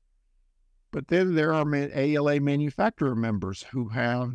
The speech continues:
their own manufacturing class schedules where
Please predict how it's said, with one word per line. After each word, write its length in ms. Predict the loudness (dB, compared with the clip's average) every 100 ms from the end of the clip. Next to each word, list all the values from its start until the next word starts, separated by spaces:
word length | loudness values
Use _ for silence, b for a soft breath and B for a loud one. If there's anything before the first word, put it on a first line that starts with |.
| -6
their 240 | -4 -2 0
own 220 | 0 0
manufacturing 760 | 0 0 0 0 0 0 0 -2
class 340 | -4 -4 -4
schedules 760 | -6 -10 -2 -2 0 -4 -6 -10
where 240 | -6 -2